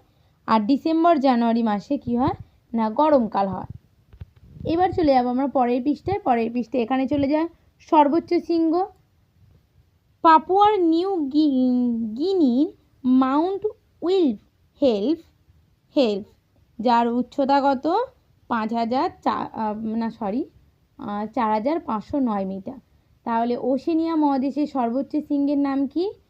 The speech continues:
পাপুয়া নিউগিনি মাউন্ট উইলহেলফ।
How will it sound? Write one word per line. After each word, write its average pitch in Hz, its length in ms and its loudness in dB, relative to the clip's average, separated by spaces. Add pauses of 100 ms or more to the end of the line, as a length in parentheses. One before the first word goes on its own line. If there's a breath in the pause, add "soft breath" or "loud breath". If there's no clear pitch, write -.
(260)
পাপুয়া 262 460 0
নিউগিনি 254 600 -2 (880)
মাউন্ট 233 600 -4 (760)
উইলহেলফ। 339 720 -2